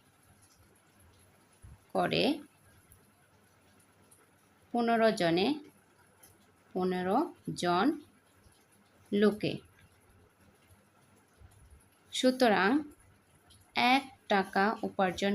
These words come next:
করে, ভাগ করব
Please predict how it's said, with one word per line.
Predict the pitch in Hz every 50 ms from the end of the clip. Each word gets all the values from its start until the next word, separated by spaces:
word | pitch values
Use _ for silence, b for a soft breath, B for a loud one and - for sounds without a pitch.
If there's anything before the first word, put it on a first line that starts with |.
| 208 208 -
করে, | 180 165 160 170 175 214 277 302 - - _ _ _ _ _ _ _ _ _ _ _ _ _ _ _ _ _ _ _ _ _ _ _ _ _ _ _ _ _ _ _ _ _ _ _ _ _ _ _ _ _ _ _ - - - - _ - _ _ _ _ _ _ _ _ _ _ _ - - _ _ - - 190 180
ভাগ | 185 175 - - - -
করব | 185 185 - -